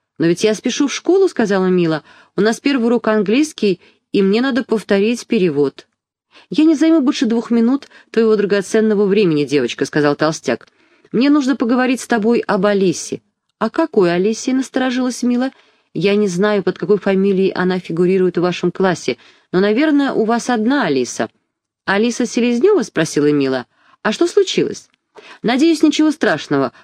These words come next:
Пока ничего страшного». И толстяк сделал длинную, значительную паузу.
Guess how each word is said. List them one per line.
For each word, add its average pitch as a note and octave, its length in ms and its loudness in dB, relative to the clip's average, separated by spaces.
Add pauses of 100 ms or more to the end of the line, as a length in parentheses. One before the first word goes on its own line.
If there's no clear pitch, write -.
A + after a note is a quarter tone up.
Пока G3+ 320 0
ничего D3 340 0
страшного». B2 600 -4 (200)
И D#3+ 100 -2
толстяк D3+ 460 -2
сделал D#3+ 300 -2
длинную, B3 680 0 (160)
значительную F3 880 0
паузу. A#2 640 -4